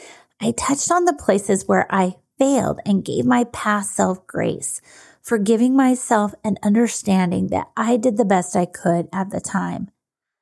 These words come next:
Those places on my timeline where I'd been wronged or hurt, well, they didn't hurt as much. I viewed the pain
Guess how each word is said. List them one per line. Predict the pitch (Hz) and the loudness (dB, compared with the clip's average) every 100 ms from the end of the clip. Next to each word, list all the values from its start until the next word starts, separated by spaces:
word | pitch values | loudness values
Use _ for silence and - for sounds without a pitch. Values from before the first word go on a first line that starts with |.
| _ _ _ _ _ _ - | _ _ _ _ _ _ 0
Those | 220 214 | 0 0
places | - 214 208 285 - | -2 -2 0 0 0
on | 208 | 2
my | 185 170 | 2 -2
timeline | - - 190 196 208 226 240 - | -6 -4 0 2 2 2 0 -4
where | 190 175 - | -4 -4 -4
I'd | 170 180 190 | -2 -2 0
been | 226 220 | 0 2
wronged | 233 233 254 277 262 | 2 2 2 0 -2
or | 208 202 | -2 -2
hurt, | - 262 - - - - _ | -2 -2 -2 -10 -20 -20 _
well, | 240 240 247 - _ _ | -2 0 -2 -10 _ _
they | - 208 | -2 0
didn't | 220 220 240 262 | 2 2 0 -2
hurt | - 269 339 | -2 0 2
as | 269 - | 0 0
much. | - - - - _ - - | -6 -6 -12 -18 _ -20 -4
I | 226 | 0
viewed | 233 214 220 247 | 0 2 2 2
the | 220 | -2
pain | - - 190 185 190 | -4 -2 0 2 -2